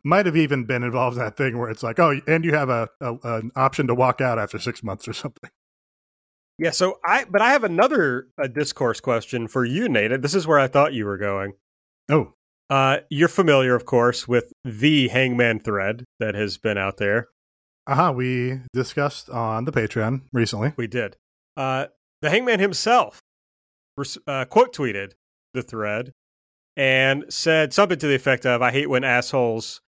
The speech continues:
Speaker 2: like this try to something,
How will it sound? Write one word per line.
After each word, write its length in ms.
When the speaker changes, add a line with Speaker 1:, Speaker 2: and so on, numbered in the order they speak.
Speaker 2:
like 220
this 480
try 380
to 540
something, 420